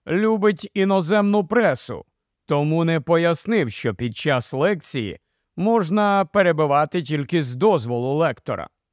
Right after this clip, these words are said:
Мої студенти не дадуть збрехати, хоча вони теж постійно зривають процес». Половина присутніх зареготали, тільки німці лишилися мовчати.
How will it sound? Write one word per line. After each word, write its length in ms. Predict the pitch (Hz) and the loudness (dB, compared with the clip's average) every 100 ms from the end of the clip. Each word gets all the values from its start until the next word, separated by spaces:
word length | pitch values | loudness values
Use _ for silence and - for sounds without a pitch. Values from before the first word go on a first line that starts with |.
| _ _ _ _ - | _ _ _ _ -2
Мої 340 | 185 254 262 | 0 2 0
студенти 680 | - - 220 214 240 196 233 | -2 0 2 4 2 2 2
не 140 | 226 | 2
дадуть 380 | 233 233 220 220 | 2 0 0 -4
збрехати, 760 | 113 110 131 - 151 117 113 - _ _ _ _ | -4 -2 -2 0 0 0 -6 -14 _ _ _ _
хоча 760 | - 180 170 180 170 170 170 151 _ _ _ | -2 0 0 0 2 2 0 -2 _ _ _
вони 320 | - 202 202 196 | -2 2 2 2
теж 320 | - 175 120 | 2 2 2
постійно 600 | - 117 - 175 170 156 | -2 -4 0 0 2 2
зривають 560 | 135 165 139 110 101 - | 2 2 4 2 0 -4
процес». 760 | - 120 - 123 87 - - _ _ _ _ _ _ _ _ _ _ | -2 -2 -2 -6 -6 -10 -16 _ _ _ _ _ _ _ _ _ _
Половина 520 | 113 113 113 175 226 | -6 -4 -2 0 2
присутніх 720 | 202 180 160 - 196 185 190 | 2 2 0 0 -2 0 -2
зареготали, 880 | 131 175 170 160 170 - 196 135 104 - _ _ _ _ _ _ | 0 0 2 2 0 2 4 4 -2 -10 _ _ _ _ _ _
тільки 720 | - 143 151 - 156 151 143 - _ - | -2 0 0 0 0 0 -2 -8 _ -4
німці 540 | 175 208 175 131 - | 0 4 2 0 0
лишилися 640 | 113 117 - 147 127 113 135 | 0 0 0 0 0 0 0
мовчати. 680 | 131 131 - 147 104 - | 0 -2 -2 0 0 -6